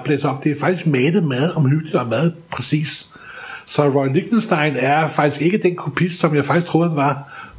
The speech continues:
Det var nogle år siden, jeg opdagede det her. Han er faktisk en fremragende maler, der fortolker de amerikanske tegneseriehæfter.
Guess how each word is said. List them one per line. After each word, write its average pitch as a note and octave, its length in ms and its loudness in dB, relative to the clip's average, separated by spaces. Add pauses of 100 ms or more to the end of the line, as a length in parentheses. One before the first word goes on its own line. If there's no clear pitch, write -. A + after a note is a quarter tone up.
(440)
Det D#3 80 4
var C3+ 80 2
nogle C#3 160 0
år C#3 100 2
siden, C#3+ 240 4
jeg A#2+ 260 0
opdagede C3 320 2
det C3 80 4
her. B2+ 100 4
Han B2 120 0
er C#3 40 2
faktisk D#3 300 2
en D#3 100 2
fremragende C#3 640 0
maler, A#2+ 360 0 (540)
der C#3 100 2
fortolker - 600 0 (140)
de E3 120 2
amerikanske C3 500 -2
tegneseriehæfter. A#2 720 0